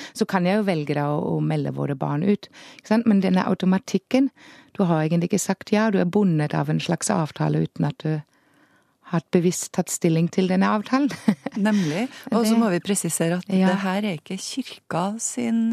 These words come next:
Speaker 1: Nei.
Speaker 2: innstilling, det her
Speaker 1: Nei.
Speaker 2: er,
Speaker 1: Det
Speaker 2: er
Speaker 1: er den
Speaker 2: loven.
Speaker 1: loven om den norske kirken.
Speaker 2: Mhm.
Speaker 1: Ofte talt om,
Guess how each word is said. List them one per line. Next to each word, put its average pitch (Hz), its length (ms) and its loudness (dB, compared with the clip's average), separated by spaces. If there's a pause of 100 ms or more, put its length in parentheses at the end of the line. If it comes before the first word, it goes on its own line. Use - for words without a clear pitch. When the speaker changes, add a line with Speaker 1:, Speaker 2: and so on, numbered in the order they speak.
Speaker 1:
Nei. 262 260 2
Speaker 2:
innstilling, 180 600 0
det 190 100 0
her 202 180 2
Speaker 1:
Nei. 240 120 4
Speaker 2:
er, 196 300 -2 (180)
Speaker 1:
Det 220 80 0
Speaker 2:
er 202 320 2
Speaker 1:
er 208 40 4
den 208 260 4
Speaker 2:
loven. 139 400 2
Speaker 1:
loven 196 420 4
om 190 140 4
den 190 140 2
norske 180 300 -4
kirken. 196 540 -4
Speaker 2:
Mhm. 208 480 4
Speaker 1:
Ofte - 380 2 (220)
talt 165 300 -2
om, 165 220 -2